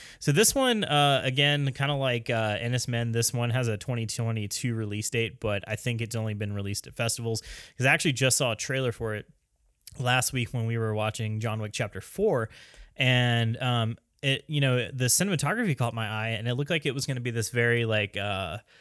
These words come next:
like, reverent drama kind of film, and it just went full, like, crazy action, and I was like, "What is happening?" Um, so this one is called Sisu,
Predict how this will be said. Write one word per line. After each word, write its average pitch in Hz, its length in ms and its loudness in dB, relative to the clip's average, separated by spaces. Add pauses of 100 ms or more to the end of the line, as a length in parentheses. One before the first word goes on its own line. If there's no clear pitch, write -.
(180)
like, 113 200 0
reverent 113 720 0
drama 110 680 -2
kind 117 180 -2
of 110 160 -2
film, 113 420 -4
and 104 380 -2 (640)
it 139 140 6
just 120 280 6
went 107 300 0
full, 131 560 2
like, 101 260 -2
crazy 123 720 2
action, 101 640 -4
and 110 220 -2
I 117 80 -2
was 123 160 0
like, 107 160 -4
"What 160 200 -4
is 151 120 -2
happening?" 143 480 -2
Um, 113 280 -2
so 135 220 2
this 131 220 0
one 190 120 0
is 170 100 0
called 131 280 2
Sisu, 113 560 2